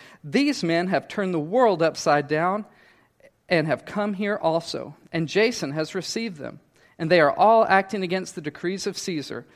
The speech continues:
saying that there is another king, Jesus." And the people and the city authorities were disturbed when they heard these things. And when they had taken money as security from Jason and the rest, they let them go.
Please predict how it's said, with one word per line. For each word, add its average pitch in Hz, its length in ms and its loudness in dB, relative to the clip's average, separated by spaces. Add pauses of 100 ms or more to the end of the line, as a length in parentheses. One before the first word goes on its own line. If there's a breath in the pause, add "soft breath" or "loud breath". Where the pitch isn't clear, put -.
(240 loud breath)
saying 175 420 2
that 151 160 -8
there 156 200 4
is 151 140 -2
another 175 340 0
king, 151 440 -8 (120)
Jesus." - 640 -8 (320)
And 160 160 -2
the 143 80 -2
people 165 560 -6 (220 loud breath)
and 156 140 -4
the 143 100 2
city 208 360 -4
authorities 147 540 -4
were 147 120 -4
disturbed 139 680 -6
when 131 120 -10
they 127 100 -8
heard 135 260 -8
these 131 220 -10
things. 147 440 -8 (380 loud breath)
And 165 140 0
when 165 140 0
they 160 100 4
had 139 140 0
taken 208 380 -2
money 185 360 -4 (340)
as 160 160 -2
security 170 600 -4
from 143 200 -8
Jason 139 480 -4
and 156 140 -6
the 170 80 -2
rest, 127 460 -4 (440 soft breath)
they 139 200 2
let 143 300 2
them 139 200 -6
go. 127 320 -6